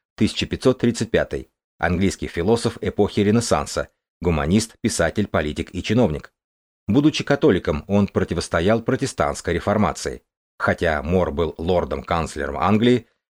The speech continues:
ближайшим помощником и советником короля Генриха восьмого, он отказался признать короля главой новой англиканской церкви и поддержать изданный в тысяча пятьсот тридцать четвёртом году акт о главенстве английского короля над церковью. Он не стал присягать Генриху,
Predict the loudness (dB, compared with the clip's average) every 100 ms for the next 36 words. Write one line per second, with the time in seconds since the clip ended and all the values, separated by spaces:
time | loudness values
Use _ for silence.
0 | -2 2 2 2 0 0 2 2 0 -2
1 | -2 -4 -4 -2 -2 -2 -4 -2 -2 2
2 | 0 0 0 0 0 0 2 4 2 2
3 | -6 _ _ _ 2 4 4 2 2 4
4 | 0 -4 -2 -2 0 0 0 -2 2 0
5 | 2 4 4 2 2 2 2 2 2 0
6 | -2 -2 -4 -8 -2 0 2 0 0 _
7 | _ -4 0 0 2 2 2 0 -2 0
8 | 2 0 -2 _ _ _ -2 0 -6 -4
9 | -2 -2 -2 -2 -4 -4 -6 -4 -2 0
10 | 4 2 0 _ _ 0 0 -4 -4 0
11 | 4 4 4 2 0 0 0 0 -2 -2
12 | -4 -2 -2 0 0 0 -4 0 -2 0
13 | -8 -8 -16 _ _ _ _ -2 0 2
14 | 0 0 0 0 -2 -6 -2 -4 0 2
15 | 2 2 0